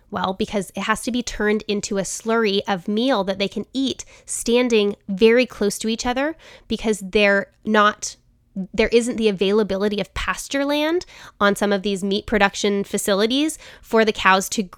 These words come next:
to graze. The land itself doesn't lend itself to growing grass anymore because there, there are too many cows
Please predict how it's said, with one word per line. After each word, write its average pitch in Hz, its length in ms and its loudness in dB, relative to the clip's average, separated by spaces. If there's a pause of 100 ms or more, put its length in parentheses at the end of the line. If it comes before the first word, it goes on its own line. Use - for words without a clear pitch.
(120)
to - 100 -6
graze. 208 680 0
The 202 240 0
land 214 380 2
itself 254 460 0
doesn't 214 340 0
lend 214 260 0
itself 208 360 0
to 214 100 -2
growing 226 520 4
grass 269 380 2
anymore 185 500 0
because 196 300 -2
there, 190 300 -2
there 190 160 2
are 180 40 0
too - 220 4
many 185 180 4
cows 180 380 2